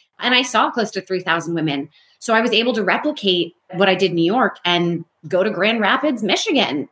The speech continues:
and places that I wasn't sure how the conversation would go. And I mean, you can obviously talk too about your experience. Do you find that the conversation around women in work,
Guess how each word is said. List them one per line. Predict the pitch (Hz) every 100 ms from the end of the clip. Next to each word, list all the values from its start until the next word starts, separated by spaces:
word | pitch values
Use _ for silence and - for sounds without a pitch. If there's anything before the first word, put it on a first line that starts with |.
| _
and | 226 226 233 - _ _
places | - 226 285 302 302
that | 294 285 - - _
I | - 214
wasn't | 254 294 302
sure | - - 339 453
how | - 196
the | 180
conversation | 196 170 170 165 160 - 160
would | 151 -
go. | 110 113 123 _ - - _ -
And | 208 202 196 196
I |
mean, | 208
you | 214
can | 240 208
obviously | 180 180 180
talk | 190 175 -
too | 330 285
about | 208 180
your | 180 185
experience. | 185 - 170 170 170 185 - _ _
Do | 202
you | 240 254
find | 254 208 196 196 185
that | 196 180 - - - _
the | 208
conversation | 220 202 202 - 185 185
around | 190 165 165
women | 180 180
in | 175 160
work, | 160 160 160